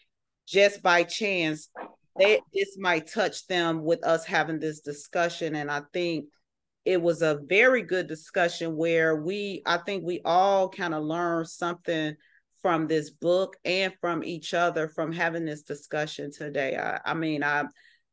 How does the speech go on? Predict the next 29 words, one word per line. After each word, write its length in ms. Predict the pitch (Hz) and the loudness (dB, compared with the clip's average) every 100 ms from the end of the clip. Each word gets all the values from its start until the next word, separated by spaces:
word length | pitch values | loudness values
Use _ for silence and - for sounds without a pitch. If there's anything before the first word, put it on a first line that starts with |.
| _ | _
I 140 | - 175 - | 0 0 4
feel 180 | 254 226 | 2 2
good. 460 | 226 285 254 185 | 0 4 6 6
I'm 160 | 170 165 | 4 0
glad. 400 | 214 247 233 180 | 2 4 4 2
I 80 | 185 | 0
mean, 240 | 190 185 | -2 -2
it 140 | 202 | -4
went 180 | 202 214 | -2 0
over 220 | 202 214 | 2 2
the 100 | 214 | 0
time. 480 | 202 240 214 220 220 | -2 -4 -2 -2 -2
Well, 400 | 92 160 151 160 | -4 -6 -6 -6
usually 360 | 170 214 208 220 | -2 -2 -2 -4
we 120 | 214 | -2
do 160 | 214 214 | -2 0
two 260 | - 233 | 0 2
hours, 380 | 226 233 226 220 | 4 4 4 0
but 200 | 170 185 | 2 4
I 140 | 175 180 | 4 2
think 320 | 214 208 196 - _ - | -2 -2 -4 -8 _ 0
it 180 | 208 202 | 4 6
went 200 | 220 214 | 4 2
so 340 | - 220 214 - | 2 2 2 2
fast 380 | 226 220 214 214 | 4 4 4 -2
because 400 | 185 - 196 175 | -14 -6 -4 -2
it 100 | 185 | 0
was 260 | 170 170 - | -2 -4 -2
such 600 | 240 226 190 - - | 4 6 4 -2 -16